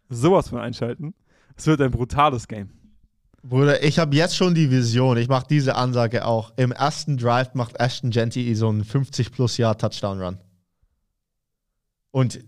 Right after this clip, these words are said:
Speaker 2: das Stadion, die spielen ja in Arizona. Also die spielen im Fiesta Bowl.
Speaker 1: Ja.
Speaker 2: Boise State, Fiesta Bowl gegen Oklahoma. Wer das noch nicht gesehen hat, das ist irgendwie so ein, äh, der,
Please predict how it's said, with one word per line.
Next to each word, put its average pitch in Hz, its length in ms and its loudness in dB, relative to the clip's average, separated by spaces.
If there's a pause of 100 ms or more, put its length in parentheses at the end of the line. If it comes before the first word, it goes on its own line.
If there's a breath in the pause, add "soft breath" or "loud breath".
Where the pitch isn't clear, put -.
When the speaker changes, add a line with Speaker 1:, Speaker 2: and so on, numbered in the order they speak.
Speaker 2:
das - 160 0
Stadion, 143 540 0
die 113 80 0
spielen 139 260 2
ja 135 140 4
in 123 160 0
Arizona. 117 880 0
Also 110 220 -4
die 113 80 2
spielen 127 260 0
im 120 140 0
Fiesta 120 480 0
Bowl. 95 280 -4 (400 loud breath)
Speaker 1:
Ja. - 100 -6
Speaker 2:
Boise 180 360 4
State, 185 580 0
Fiesta 165 560 2
Bowl 151 340 2
gegen 139 280 0
Oklahoma. 135 760 2
Wer 120 100 2
das 131 140 -8
noch 143 80 -2
nicht 175 200 -2
gesehen 151 280 2
hat, 151 140 0
das 127 120 0
ist 131 140 -4
irgendwie 156 320 0
so 135 240 4
ein, 131 100 2 (600 loud breath)
äh, - 340 -4 (280)
der, 156 280 0